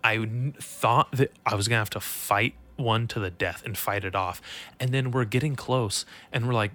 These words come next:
kinda, like, jogging at one point, like, trying to get closer to the trail because it's getting darker. And she f-, trips and falls and slams into the ground and these rocks and, like, hurts her hip and her knee and, like, is,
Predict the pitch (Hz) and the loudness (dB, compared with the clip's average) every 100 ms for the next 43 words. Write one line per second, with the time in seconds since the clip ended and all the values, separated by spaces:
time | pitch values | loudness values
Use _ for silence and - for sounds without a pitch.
0 | - - 131 135 117 92 95 90 90 127 | -8 -6 -4 -2 -4 -4 -4 -4 -4 -6
1 | 120 123 123 123 120 - 131 - 98 - | -6 -4 -4 -4 -4 -4 -6 -6 -12 -14
2 | - - - 113 101 107 95 - 107 107 | -18 -10 -6 -4 -2 -2 -2 -2 -2 -4
3 | - 107 101 104 110 101 107 98 95 95 | -4 -2 -2 -4 -6 -4 -4 -4 -6 -6
4 | 120 - - - 120 - 90 - - - | -6 -6 -12 -10 -2 -2 -2 -10 -10 -4
5 | - 110 - 104 92 - 101 98 87 98 | 0 0 0 -8 -8 -2 0 0 -2 -6
6 | 98 - - - 104 113 123 120 117 107 | -2 2 2 2 2 4 4 0 -2 -2
7 | 98 90 - 98 98 104 98 98 92 90 | -6 -8 -8 -6 -4 -4 -4 -6 -6 -8
8 | - 98 107 101 - - 104 95 95 - | -6 -4 -2 -2 -6 -8 -6 -6 -8 -8
9 | - - - - 123 - 98 - - 113 | -18 -18 -12 -2 0 0 -2 -2 2 2
10 | 107 110 90 95 107 110 120 110 98 95 | 0 -2 -4 -6 -4 -2 -2 -4 -6 -8
11 | 95 113 92 | -8 -10 -10